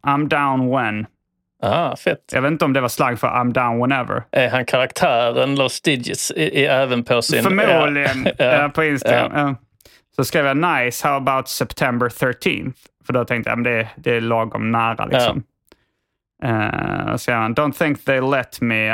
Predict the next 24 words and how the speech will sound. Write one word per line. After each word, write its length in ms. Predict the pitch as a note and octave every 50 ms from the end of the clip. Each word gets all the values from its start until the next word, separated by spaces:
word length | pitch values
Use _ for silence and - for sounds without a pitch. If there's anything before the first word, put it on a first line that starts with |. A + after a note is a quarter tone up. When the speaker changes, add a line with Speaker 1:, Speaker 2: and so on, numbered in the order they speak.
| A#2 A#2+
Speaker 1:
have 220 | B2+ A#2+ A2+ A2+
a 80 | A2 G#2+
battle 520 | - A2+ G#2+ - _ - A#2 A2 A2 A2 A2
the 100 | - -
twentieth." 500 | - B2 G#2+ A2 - - - - - - - - _ _ _ -
Speaker 2:
Mm. 280 | B2 B2+ B2+ A2+ - - _ _ _ _ _ _ _ _ _ _ _ _ _ _ _ _ _ _ _ _ _ _ _ B2+
Speaker 1:
Och 80 | A#2+
så 120 | A2 A#2 A2+
skrev 320 | - - C3+ A#2+ A2+ A2+
jag, 300 | A2 A2 A2 - B2+ C#3
"Okej, 420 | C#3+ C#3+ - G#3+ F3 C#3 B2 B2 A#2
can 140 | - C#3+
you 260 | C3+ C3 C3+ C3+ C3+ -
ask 420 | D3 E3 D3 C#3+ - - - -
them 200 | C3+ C3+ B2+ C3
when 280 | C3+ C3 B2+ B2+ B2+ B2+
you 280 | B2+ B2+ B2+ B2+ B2
can 200 | - - C3+ C3+
battle 300 | C3+ D#3 C#3+ B2 A2+ A2+ A#2
me? 220 | A2+ G2 F#2+ A2+ - - - -
Maybe 380 | C#3+ C#3+ D3 C#3 B2+ C3+ C3
in 100 | B2+ C3
October." 560 | B2+ - - - D#3+ B2+ A#2 A#2 - - C#3 - - _ _ _ _ _ _ _ _ _ _ _
Så, 360 | - - C3 B2 A#2 A#2